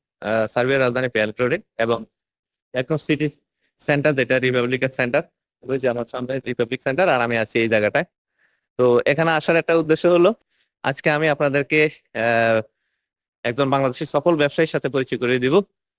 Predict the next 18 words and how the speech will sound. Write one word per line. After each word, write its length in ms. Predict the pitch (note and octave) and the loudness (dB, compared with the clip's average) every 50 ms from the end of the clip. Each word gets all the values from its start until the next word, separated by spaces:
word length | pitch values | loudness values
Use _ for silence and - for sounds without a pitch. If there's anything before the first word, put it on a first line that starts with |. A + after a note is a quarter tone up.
| _ _ _ _ _ _ _ - | _ _ _ _ _ _ _ -4
যিনি 300 | A#2 C3+ D3 D3 D#3 D3+ | 0 0 2 2 2 0
আসলে 380 | D3 D3 - D#3 D3+ D3+ D3 | 0 -2 -2 -2 0 0 2
বাংলাদেশ 560 | C#3+ C#3 C3+ C3+ C3+ B2+ A#2+ B2 A#2+ - - - - | 2 0 0 0 0 0 0 0 -2 -2 -4 -6 -4
থেকে, 360 | C#3+ C3+ B2 C#3+ C#3+ C#3+ C#3+ C#3 _ _ _ _ _ _ _ _ _ _ _ _ _ _ _ - | -2 -2 0 0 0 0 0 -2 _ _ _ _ _ _ _ _ _ _ _ _ _ _ _ -6
আহ, 440 | - A2+ A#2 A2+ A2+ A#2 A#2 A2+ A#2 G#2+ - _ _ _ _ _ _ _ _ _ _ _ _ _ - | -4 -2 0 2 2 2 0 0 -2 -6 -10 _ _ _ _ _ _ _ _ _ _ _ _ _ -8
এখানে 340 | - B2 A#2+ C#3 C#3+ C#3+ C3+ | -6 -4 -2 -2 0 0 -2
এসে, 220 | A#2+ - - B2 | -2 -2 -4 -4
সার্বিয়াতে 460 | B2+ - A#2 A2+ A2+ B2 A#2+ - C#3 A#2 | -2 -2 -2 0 0 -2 -2 0 -2 -2
এসে, 220 | A2 - - F#3 G#3 - - _ _ _ _ _ _ _ _ _ _ _ _ _ _ _ _ _ _ _ _ _ _ _ _ _ _ _ _ _ _ - | -2 -2 -4 -4 -4 -6 -10 _ _ _ _ _ _ _ _ _ _ _ _ _ _ _ _ _ _ _ _ _ _ _ _ _ _ _ _ _ _ -8
আহ, 480 | A#2 A#2 A2+ A2+ A2+ A2+ A2+ A2+ A2+ A2+ G#2+ _ _ _ _ _ _ _ _ _ _ _ _ _ _ _ _ - | -4 -2 0 2 4 4 4 4 2 2 -2 _ _ _ _ _ _ _ _ _ _ _ _ _ _ _ _ -4
নানা 220 | B2+ C#3 C#3+ D3 C#3 C#3 | -2 0 0 2 2 0
রকম 180 | B2+ D3 C3+ | 0 0 0
ব্যবসার 240 | B2+ B2+ - - D3 | 0 -2 0 -2 -4
সাথে 280 | - - C#3 - D3+ C3+ | -4 -4 -4 -2 -2 0
জড়িয়েছেন 480 | C#3 C3+ B2+ B2+ B2 A#2 - F3+ F3 | 0 2 2 2 2 0 -2 -2 -2
এবং 240 | E3+ D3+ C#3 C3 B2+ - | -2 0 -2 -2 -2 -2
খুব 120 | - D3 - - | -4 -4 -4 -4
সফলতা 560 | - - B2+ A#2 C3 B2+ B2+ B2 - A#2+ A2+ | -4 -2 -2 0 2 0 0 0 -2 -2 -4